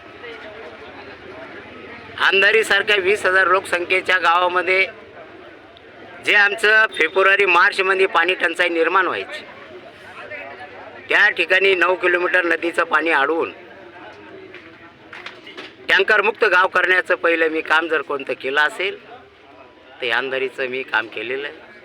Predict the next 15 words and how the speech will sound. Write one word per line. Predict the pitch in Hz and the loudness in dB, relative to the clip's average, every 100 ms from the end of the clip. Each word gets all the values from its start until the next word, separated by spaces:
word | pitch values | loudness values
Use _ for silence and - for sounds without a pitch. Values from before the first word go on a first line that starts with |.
| - - 349 - - - _ - - 349 - 392 453 - - - - - 151 151 | -20 -20 -20 -20 -20 -20 _ -20 -20 -20 -20 -18 -18 -20 -20 -20 -20 -20 -20 -6
त्या | 151 202 | 0 2
ठिकाणी | 202 185 202 202 | 2 2 2 4
नंतर | 196 185 - 208 208 - - - - - - - - | 4 2 2 4 4 0 -14 -20 -20 -20 -20 -16 0
पळशी | 180 196 214 | 2 2 2
असेल, | 196 - 160 117 - - - - - - - - - - - | 0 0 -2 -2 -8 -20 -20 -20 -20 -20 -20 -20 -20 -20 -4
केराळा | 151 170 202 208 | 0 4 6 4
असेल, | 170 - 107 - - - - - - - | 2 -2 -6 -6 -20 -20 -20 -20 -20 -6
लोणाडी | 131 165 190 214 | 0 4 4 4
असेल, | 190 156 135 113 - - 110 110 - - - - - - - - - - 123 | 4 2 0 -2 -6 -10 -6 -6 -6 -10 -12 -12 -12 -12 -14 -16 -18 -14 -2
या | 170 214 | 2 2
ठिकाणी | 202 196 202 208 | 2 0 2 2
जो | 180 202 196 | 4 4 4
लाभार्थी | 170 165 196 202 - - - - - - - - | 2 2 2 0 -6 -12 -16 -20 -20 -20 -20 -6
माझ्याकडं | 127 156 165 165 165 | 0 2 2 2 2
आला, | 151 156 190 | 4 4 2